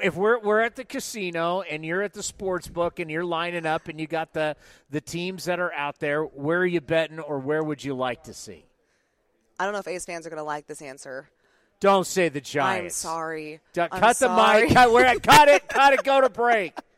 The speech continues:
Speaker 1: Really?
Speaker 2: Uh, because the Giants haven't had a superstar in, uh, since really the Zaidi era, and the last thing A's fans wanna hear is me bring out, like, "Oh, the Giants don't draw an audience."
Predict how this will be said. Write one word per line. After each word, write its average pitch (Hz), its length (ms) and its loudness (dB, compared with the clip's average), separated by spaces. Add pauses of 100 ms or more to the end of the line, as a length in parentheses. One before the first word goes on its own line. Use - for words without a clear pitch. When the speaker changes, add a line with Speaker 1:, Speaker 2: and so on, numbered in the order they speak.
(400)
Speaker 1:
Really? 403 600 2
Speaker 2:
Uh, - 600 -14
because 277 360 -8
the 247 80 -14
Giants 247 680 -10
haven't 190 340 -8
had 185 220 -10
a 175 40 -10
superstar 151 840 -12 (580)
in, 160 300 -14 (100)
uh, - 80 -12 (120)
since 214 300 -12
really 233 200 -10
the 170 100 -6
Zaidi 165 380 -10
era, 127 360 -12 (400)
and 170 520 -12 (360)
the 185 200 -6
last 240 260 -6
thing 185 160 -14
A's 165 320 -12 (160)
fans 151 260 -18
wanna 143 140 -16
hear 143 300 -14
is - 320 -16
me 165 340 -14 (260)
bring 160 220 -6
out, 131 220 -10
like, 165 120 -8
"Oh, 190 180 -10
the 160 120 -20
Giants 175 320 -12
don't 165 220 -14
draw 160 320 -4
an 156 80 -10
audience." 127 560 -16